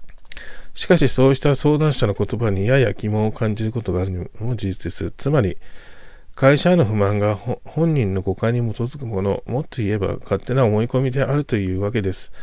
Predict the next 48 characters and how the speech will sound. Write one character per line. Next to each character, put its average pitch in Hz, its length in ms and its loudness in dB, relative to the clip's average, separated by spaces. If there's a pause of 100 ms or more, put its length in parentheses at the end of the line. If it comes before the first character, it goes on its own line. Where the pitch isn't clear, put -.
(680)
当 127 180 4
然、 147 380 2 (120)
そ 135 240 2
う 139 80 2
し - 40 -8
た 143 80 -2
勝 110 200 -2
手 - 120 -6
な 131 80 2
思 117 160 2
い 123 60 0
込 131 120 0
み 131 60 0
で 113 100 0
会 110 200 -4
社 113 140 0
を 113 40 0
飛 107 140 -2
び 104 60 -4
出 123 120 -2
し - 140 -4
て 87 720 -2 (100)
も 104 140 -2
い 101 280 -2
い - 20 -10
結 - 180 -12 (100)
果 110 120 -6
は 117 80 0
得 92 100 -2
ら 87 60 -2
れ 92 80 -2
ま 101 80 -2
せ 101 140 -4
ん。 95 120 -2
ま 120 80 0
あ、 - 20 0
大 107 300 2
体 - 320 4
の 190 120 0
人 131 160 2
っ - 40 0
て - 160 0
い 104 40 2
う - 20 0
の 90 120 0
は、 98 460 4 (640)
あ 101 140 -2
の、 85 760 -2